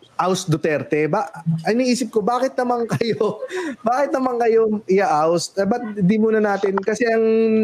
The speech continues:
ang nagiging tanong ko dito, ba, pag in-oust Duterte nyo si Duterte,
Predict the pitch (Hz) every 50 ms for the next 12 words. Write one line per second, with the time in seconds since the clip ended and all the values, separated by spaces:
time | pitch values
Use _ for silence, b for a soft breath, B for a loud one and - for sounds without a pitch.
0 | 214 214 220 208 - 196 202 202 202 190 190 190 196 196 - 190 185 185 175 180
1 | 170 156 156 151 151 - 123 113 113 117 123 - - 165 160 - - - - -
2 | 220 214 214 220 226 233 240 240 233 - - 214 214 - 214 208 208 208 - 196
3 | 196 196 190 - 196 160 175 165 - 151 139 139 131 131 - 120 113 110 110 113
4 | 117 123 135